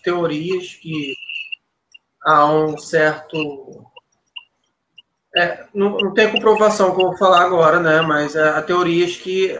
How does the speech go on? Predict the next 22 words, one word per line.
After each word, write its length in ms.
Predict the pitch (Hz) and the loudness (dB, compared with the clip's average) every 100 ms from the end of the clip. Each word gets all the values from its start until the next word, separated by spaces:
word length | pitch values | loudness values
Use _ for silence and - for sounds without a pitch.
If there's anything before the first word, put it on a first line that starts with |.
| - | -4
é, 800 | 160 156 151 147 139 135 127 - - | 0 2 2 0 -2 -4 -8 -12 -18
que 120 | - | -14
o 20 | 165 | -14
Estado 560 | - 170 156 165 180 | -4 2 4 4 -2
precisa 560 | 170 165 - 170 170 170 | -6 -8 -6 -8 -6 -8
controlar 960 | 175 170 175 175 151 151 165 - - _ - _ _ | -8 -8 -6 -2 2 4 2 0 -12 _ -20 _ _
a 80 | - | -12
população 680 | - 156 165 165 156 165 165 | -8 -8 -2 0 0 -2 -2
através 460 | 156 160 160 160 | -2 -4 -2 -2
do 140 | 160 185 | -4 -2
medo 460 | 175 175 190 247 - - - - _ - | 0 0 -2 -8 -16 -16 -16 -20 _ -12
e 120 | 185 | -10
que 160 | 208 | -2
use 640 | 202 190 202 202 214 208 190 | 0 0 -2 -6 -4 0 2
atentados 680 | 170 196 180 185 180 180 165 | 2 0 2 4 4 2 -2
de 80 | |
falsa 440 | 165 185 170 170 185 | -2 2 2 0 -4
bandeira 540 | 180 185 175 175 196 | -2 0 2 4 2
contra 640 | - 175 170 - 170 160 156 | -2 -4 -4 -2 -2 -2 -2
a 20 | |
própria 320 | - 175 180 | -2 -2 -4
população 840 | - - 180 180 185 - 180 202 | -10 -6 0 2 2 -2 -2 -2